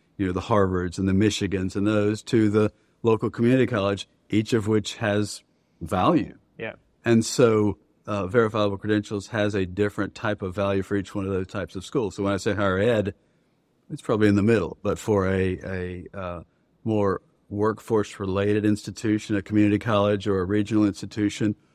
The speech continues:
Speaker 1: or certain disciplines, you know, nursing or healthcare or engineering,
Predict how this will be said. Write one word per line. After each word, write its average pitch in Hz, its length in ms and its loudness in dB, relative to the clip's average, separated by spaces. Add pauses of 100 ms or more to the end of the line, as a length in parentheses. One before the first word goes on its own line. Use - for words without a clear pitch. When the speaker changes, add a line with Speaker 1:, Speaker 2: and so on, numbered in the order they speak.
(140)
Speaker 1:
or 117 140 0
certain 127 580 4
disciplines, - 640 -2
you 113 60 -2
know, 101 120 0
nursing 104 400 0
or 98 120 -2
healthcare 90 640 -4
or 95 200 -4
engineering, 101 560 2